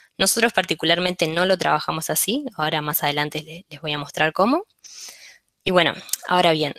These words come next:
Azure no permite mover las historias, este, cambiarlas de estado activas, resueltas o, o, o terminadas, sino que las que cambian de estado son las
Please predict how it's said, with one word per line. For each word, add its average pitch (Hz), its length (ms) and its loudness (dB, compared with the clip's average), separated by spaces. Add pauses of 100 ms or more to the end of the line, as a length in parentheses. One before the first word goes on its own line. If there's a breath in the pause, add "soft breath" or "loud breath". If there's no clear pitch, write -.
(140)
Azure 311 480 4
no 247 140 4
permite 220 440 4
mover 156 300 2
las 156 220 2
historias, 156 680 -2 (240 loud breath)
este, - 400 -6
cambiarlas 165 540 2
de 170 60 0
estado 160 340 2
activas, 160 880 2
resueltas 156 720 2
o, - 200 -12
o, 143 220 -6
o 147 160 -6
terminadas, 147 720 -4 (520 loud breath)
sino 233 420 6
que 277 280 6 (100)
las 190 400 0
que 185 160 2
cambian 233 320 6
de 254 60 4
estado 262 320 4
son 220 340 2
las 233 180 4